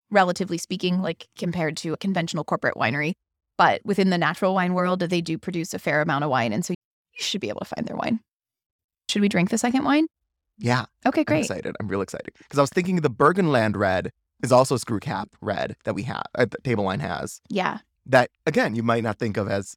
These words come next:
Speaker 2: natural wine.
Speaker 1: So we are drinking the Roter Mulatschak, which is brand new. It just arrived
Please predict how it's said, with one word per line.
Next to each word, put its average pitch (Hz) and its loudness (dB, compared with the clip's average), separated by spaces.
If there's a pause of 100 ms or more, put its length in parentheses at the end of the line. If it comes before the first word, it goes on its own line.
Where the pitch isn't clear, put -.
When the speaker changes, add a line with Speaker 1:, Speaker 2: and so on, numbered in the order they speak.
Speaker 2:
natural 104 -4
wine. 98 -8 (300)
Speaker 1:
So 202 -2
we 202 2
are 208 4
drinking 208 2
the 180 2
Roter 240 6
Mulatschak, 214 6
which 185 -2
is 180 -2
brand 220 0
new. 190 0
It - -2
just - 0
arrived 170 0